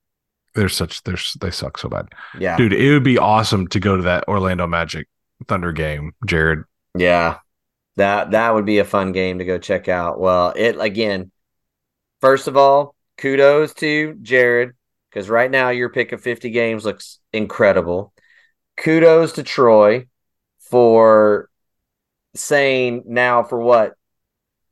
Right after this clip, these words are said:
Speaker 2: two years, three years? Shai is the timeline. That has been the line on this podcast for, like, three years, and you called it before he was all
Speaker 1: Before he was
Speaker 2: N B A.
Speaker 1: given the max and all that
Speaker 2: Yeah,
Speaker 1: stuff.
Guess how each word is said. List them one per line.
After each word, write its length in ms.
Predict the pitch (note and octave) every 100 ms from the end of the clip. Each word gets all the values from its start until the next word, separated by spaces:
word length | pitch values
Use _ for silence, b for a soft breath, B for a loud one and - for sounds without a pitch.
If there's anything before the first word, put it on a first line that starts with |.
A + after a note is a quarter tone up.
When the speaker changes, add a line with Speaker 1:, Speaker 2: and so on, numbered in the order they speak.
| _
Speaker 2:
two 300 | - C3+ C3+ C#3
years, 720 | C#3+ D3 D#3+ F3 F#3 - _ -
three 300 | B2 D3+ D#3
years? 460 | D#3+ E3+ F#3+ F#3+ _ _ _ _ _ _
Shai 220 | - C3+ B2+ C#3
is 140 | C#3+
the 80 | D#3
timeline. 640 | D3+ A#2+ A2+ A2+ A2+ B2+ _ _ _ -
That 140 | A#2
has 120 | A2
been 520 | G2 A2 B2+ C#3+ D3+
the 100 | C3+
line 380 | B2+ C3 C3+ C3+
on 120 | C3
this 140 | B2+ B2
podcast 640 | C3+ B2+ A#2+ C3 A#2+ A#2
for, 120 | -
like, 200 | A#2 G#2 _
three 300 | A2+ A#2+ C3+
years, 480 | C3 A#2 A2 A2+ -
and 180 | A2 A2
you 60 |
called 280 | G#2+ B2 A#2+
it 120 | B2
before 500 | G#2 G#2 - C3 D3
he 220 | C#3 C#3+ C3+
was 460 | C3+ B2+ B2 A#2+ _ _ _ _ _
all 240 | A#2+ B2+ -
Speaker 1:
Before 240 | F#3 G#3
he 100 | A3
was 140 | G#3
Speaker 2:
N 40 | F#3
B 40 |
A. 20 |
Speaker 1:
given 140 | G3 G3
the 140 | F3+ E3+
max 320 | E3+ E3 -
and 100 | C#3
all 160 | D3
that 140 | C#3+ A#2
Speaker 2:
Yeah, 160 | A#2
Speaker 1:
stuff. 160 | B2 -